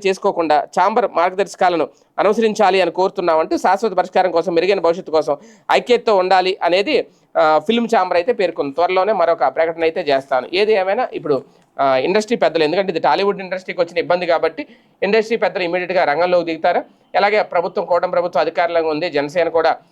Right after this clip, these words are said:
ఆ, కీలకంగా ఉంది కాబట్టి ప్రభుత్వంలో, ఆ,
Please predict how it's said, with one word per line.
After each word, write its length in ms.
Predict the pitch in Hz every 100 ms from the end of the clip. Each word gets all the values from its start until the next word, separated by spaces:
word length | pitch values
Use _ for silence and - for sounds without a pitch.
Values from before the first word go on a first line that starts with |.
| _ _
ఆ, 360 | 139 135 127 120 -
కీలకంగా 460 | 160 170 165 160
ఉంది 220 | 143 151 170
కాబట్టి 600 | 156 147 151 202 139 -
ప్రభుత్వంలో, 600 | 147 165 165 156 220 143 - _ _ _ -
ఆ, 400 | 143 135 131